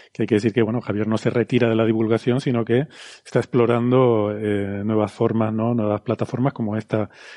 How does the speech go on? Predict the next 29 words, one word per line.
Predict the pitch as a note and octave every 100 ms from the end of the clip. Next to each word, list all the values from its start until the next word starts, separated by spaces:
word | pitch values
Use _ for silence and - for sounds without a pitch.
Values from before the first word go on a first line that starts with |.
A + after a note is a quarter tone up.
| -
que | -
está | -
impulsando | A2+ G#2+ G#2 A#2 A2+ A2 G#2+
junto | G2 A2+ G#2+
con | G#2+
José, | - A#2+ - C3+ D3+ - - - _ -
que, | B2 A2 G#2+ G#2 G#2
mm, | G#2 G#2 G#2
que, | A2 A2+
bueno, | B2+
hay |
que | A#2
decir | A2 A#2
que |
también | A2+ G#2+ A2+
hay | A2+
contenidos | A2+ A#2 A2+ A#2 B2
a |
los | A#2 A2+
que | -
aún | A2 G2+ G2 G2 G2 G2 - _ _
no | - G#2+
siendo | A2 A2+ A2+
suscriptor | A#2+ - G#2+ - A2+ -
se | A2
puede | - G#2 G#2 G2+
también | G2 G2+ G2+
acceder, | G2+ - G2+ G#2+
¿verdad? | F#2 G2 D3+